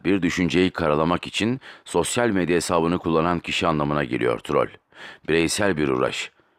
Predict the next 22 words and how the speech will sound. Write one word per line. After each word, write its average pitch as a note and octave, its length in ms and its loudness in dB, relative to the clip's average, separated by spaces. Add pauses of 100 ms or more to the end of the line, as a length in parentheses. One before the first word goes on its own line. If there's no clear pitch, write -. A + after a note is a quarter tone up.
(140)
En G#2 200 0
çok - 280 -2
da A2 60 0
sanatçıları E2+ 560 2
hedef C#2+ 260 0
alıyor D2 340 2
o D#2 180 2
ülkede D2 320 0
troll D2 280 0
denen C#2+ 220 0
yaratık. C2+ 500 -4 (480)
Uğradığı G#2 400 4
saldırı G#2 400 2
yüzünden G#2 500 0 (260)
sosyal A#2 440 0
medya F#2 240 4
hesabını E2+ 400 0
kapatan E2+ 400 -2
sanatçılar, D#2 600 0
şarkıcılar, D2+ 760 -2 (340)
artistler D2+ 480 -2
oldu. C2 220 0